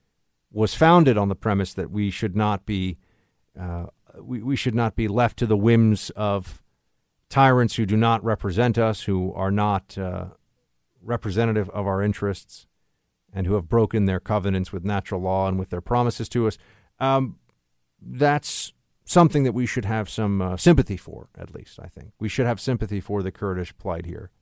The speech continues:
And I, I tell you this up front. There are other people, there are, uh, wonderful people I know who have either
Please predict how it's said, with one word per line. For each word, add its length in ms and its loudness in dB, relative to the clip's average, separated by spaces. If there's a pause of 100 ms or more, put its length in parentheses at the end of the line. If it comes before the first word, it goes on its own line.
(180)
And 120 2
I, 260 -2 (100)
I 400 0
tell 240 -2
you 140 2
this 220 -2
up 120 -4
front. 260 -4 (500)
There 160 6
are 40 6
other 240 4
people, 400 0
there 260 2
are, 100 -8
uh, 140 -10 (520)
wonderful 800 0 (480)
people 280 0
I 60 0
know 180 0
who 180 -2
have 380 -14
either 260 -6